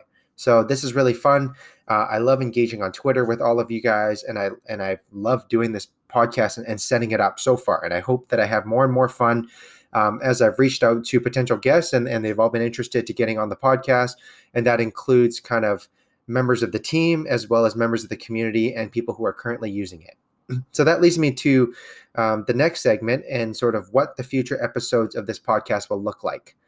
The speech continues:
Uh, in terms of frequency, I don't really know. Uh, a lot of, uh, questions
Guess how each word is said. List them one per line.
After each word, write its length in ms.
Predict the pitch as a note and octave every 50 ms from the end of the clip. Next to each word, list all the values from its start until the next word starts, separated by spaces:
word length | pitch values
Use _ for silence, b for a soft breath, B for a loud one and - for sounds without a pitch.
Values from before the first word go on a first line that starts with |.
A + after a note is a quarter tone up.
| _ _ _ _ _ _ _ _
Uh, 160 | A#2+ A2+ A2+ A#2
in 80 | - B2+
terms 240 | C3 D3+ D#3 D#3+ C#3+
of 80 | B2+
frequency, 720 | - - D3 D#3+ D#3+ - F#3+ F3 - - F#3 F#3 F#3 F#3 -
I 60 | C3
don't 200 | B2+ C#3 D3 F#3
really 240 | F3 D#3 D3+ C#3 B2
know. 540 | G#2 G2 F#2 F#2+ G#2 B2 C#3 D3+ D#3 - - -
Uh, 340 | C3+ A#2 A2+ A2+ A2 A2 B2
a 60 | A#2+ A#2
lot 220 | A#2 B2+ C#3 D3+
of, 140 | D3 C#3 - B2 - - _ _ _ _ _ _ -
uh, 180 | C3 A#2+ A2 G#2+ - -
questions 720 | - - - B2+ B2 B2 - - - C#3+ C#3 C#3+ C#3 C3 B2+